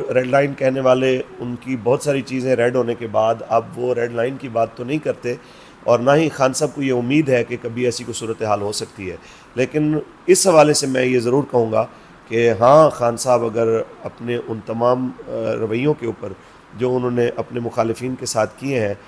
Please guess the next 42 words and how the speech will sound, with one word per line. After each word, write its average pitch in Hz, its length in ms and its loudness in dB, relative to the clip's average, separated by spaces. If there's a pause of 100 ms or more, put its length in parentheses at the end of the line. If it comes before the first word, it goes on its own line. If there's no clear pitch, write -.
(240)
और 110 100 0
अपने 113 200 -4
ताकत 113 380 -4
के 113 80 -6
नशे 107 260 -6
में, 110 180 -2
तो - 300 -12
अगर 107 180 -2
उस 110 180 -6
पे - 180 -10
माजरत 107 420 -2
करते 117 260 -4
हैं 107 180 0
पूरी 110 280 -8
कौम 123 280 -4
से 110 220 -6
जो 101 120 -4
कि 117 140 -8
उनके 110 280 -4
ऊपर, 113 220 -4
अ, 156 40 -8
अ, - 600 -6 (460)
लाजिम 127 420 6
है 90 120 -2 (560)
और 127 560 4
उन 147 160 0
तमाम 143 380 4
अपनी 139 220 -4
खामियों 127 380 0
का 139 120 2
इकरार 123 320 4
करते 127 320 -2
हैं 143 60 -2
और 147 140 2
आइंदा 127 320 0
उनको 123 380 -4
ना 120 220 0
दोहराने 123 420 0
का 113 120 -2
अज़म 113 200 -4
करते 113 320 -6
हैं 104 140 -2